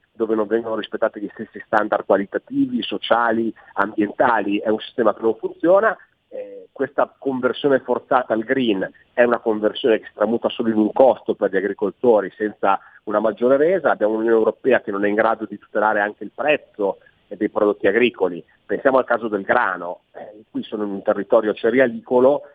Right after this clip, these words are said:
eh, qua si è detto, le istituzioni hanno detto agli agricoltori: "Tornate a piantare cereali", perché c'è il problema delle importazioni dall'Ucraina,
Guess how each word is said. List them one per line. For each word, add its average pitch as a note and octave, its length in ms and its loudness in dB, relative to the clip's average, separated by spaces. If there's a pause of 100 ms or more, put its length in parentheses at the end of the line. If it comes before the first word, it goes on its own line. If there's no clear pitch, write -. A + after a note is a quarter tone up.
(140)
eh, A#2 220 -16 (500)
qua C#3+ 200 -4 (120)
si A2 100 0
è G#2 60 2
detto, G#2+ 640 0 (220)
le A#2 100 -2
istituzioni A#2 420 -2
hanno A#2 80 4
detto A2+ 220 0
agli A2 60 4
agricoltori: G#2+ 760 2
"Tornate A#2+ 420 0
a G#2 60 -2
piantare G#2+ 520 -4
cereali", A2 640 -2
perché - 200 -18
c'è - 140 -14
il G2 100 -12
problema A2 220 -2
delle G2 160 -6
importazioni G#2+ 640 -4
dall'Ucraina, G2 800 2